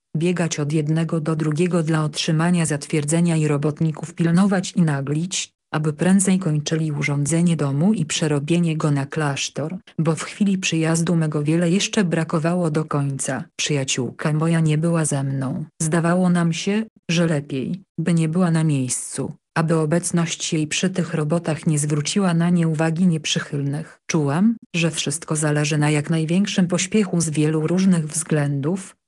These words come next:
a szczególnie dlatego, że każdej chwili bałam się, by mnie nie wezwano na powrót do klasztoru.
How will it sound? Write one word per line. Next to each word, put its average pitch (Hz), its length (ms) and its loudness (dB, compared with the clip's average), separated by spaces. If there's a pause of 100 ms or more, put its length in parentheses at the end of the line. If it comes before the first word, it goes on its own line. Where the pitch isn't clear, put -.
a 151 80 0
szczególnie 147 520 0
dlatego, 160 640 -2 (220)
że 151 200 0
każdej 175 460 2
chwili 160 380 -2
bałam 135 420 -2
się, 170 360 -4 (180)
by 165 160 2
mnie 165 260 2
nie 151 160 2
wezwano 156 500 0
na 143 120 0
powrót 170 440 -2
do 175 180 0
klasztoru. 123 640 -4